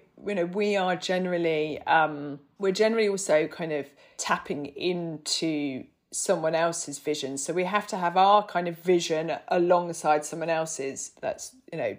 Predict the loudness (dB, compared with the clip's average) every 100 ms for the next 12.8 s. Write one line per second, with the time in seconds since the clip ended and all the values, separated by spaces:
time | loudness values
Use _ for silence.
0 | -2 -2 -2 -6 -4 -6 -2 2 2 0
1 | -4 0 2 4 2 -4 -18 -6 -4 0
2 | 2 4 4 2 -2 -2 0 0 -2 -6
3 | -20 -8 -6 2 4 4 0 -12 -14 -6
4 | 0 2 0 -4 -4 -2 -4 -8 -10 -10
5 | -10 -10 -10 -2 0 2 0 0 -2 -4
6 | -18 -20 -20 -20 -4 6 6 6 -2 -6
7 | 0 2 2 -2 -6 -6 -10 -10 -8 -8
8 | -4 -2 0 0 -4 -4 -6 -6 -6 -6
9 | -2 0 0 -4 -10 _ _ -2 0 0
10 | 0 2 2 0 -4 -6 -4 -4 -4 0
11 | -2 -2 -4 -2 0 -2 -2 -4 -4 -6
12 | -20 -20 _ -2 0 0 -4 -8